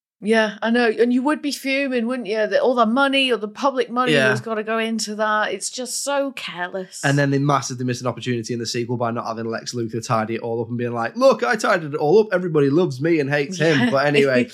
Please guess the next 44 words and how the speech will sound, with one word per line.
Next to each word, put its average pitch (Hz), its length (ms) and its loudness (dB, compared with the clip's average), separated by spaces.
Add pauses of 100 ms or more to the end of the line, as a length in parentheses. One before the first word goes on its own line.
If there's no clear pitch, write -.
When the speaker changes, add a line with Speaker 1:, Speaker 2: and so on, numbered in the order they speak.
(140)
Speaker 1:
<laughs> - 240 -10
Speaker 2:
um, 165 180 4 (140)
that, 190 340 0 (240)
that's 180 320 0
about 165 460 2
it 135 240 -2
for 131 200 -2
me. 120 460 -2 (400)
What 143 280 2
about 135 260 2
you? 101 200 -8 (680)
Speaker 1:
So 247 220 4
the, 208 300 -4 (120)
the 254 80 -4
big 277 300 2
and 240 120 -4
the 240 40 0
main 220 300 0
thing 196 240 -4
for 185 120 -14
me 185 140 -2
in 185 120 0
this 175 200 -2
is 170 200 -8
that - 120 0
I 175 100 -2
do 190 260 -6
think - 240 -10
there 175 140 0
are 180 40 -4
some 175 280 -6
really 196 480 -2
poor 185 420 2
dialogue 165 560 0
choices 151 500 -6
in 156 120 -10
here 151 260 -6
and 160 100 -12
some 170 220 -6
weak 185 280 -8
aspects - 580 -4
to 156 180 -6
the 147 80 -12
script. - 520 -4